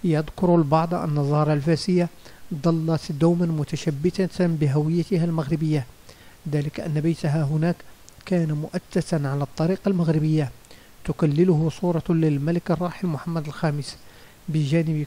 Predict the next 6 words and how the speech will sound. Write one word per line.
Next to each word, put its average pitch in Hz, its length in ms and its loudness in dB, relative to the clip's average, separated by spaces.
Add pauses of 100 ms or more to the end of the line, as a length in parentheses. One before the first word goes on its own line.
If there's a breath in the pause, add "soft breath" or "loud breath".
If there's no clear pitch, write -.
كونها 160 380 0
كانت 156 360 -4
ترتدي 151 500 0 (480 loud breath)
القفطان 151 720 -2
المغربية 143 680 -2
دائماً. 151 440 -4